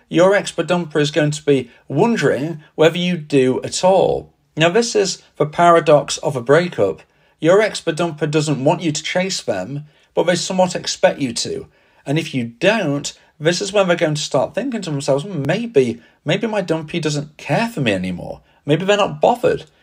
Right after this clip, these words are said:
Maybe they found somebody better than me. How could this be? Do they not care at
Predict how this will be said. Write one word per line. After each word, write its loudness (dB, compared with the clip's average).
Maybe 2
they 6
found 2
somebody 0
better 2
than -2
me. -12
How 2
could 0
this -2
be? -4
Do 4
they 2
not -2
care -2
at -4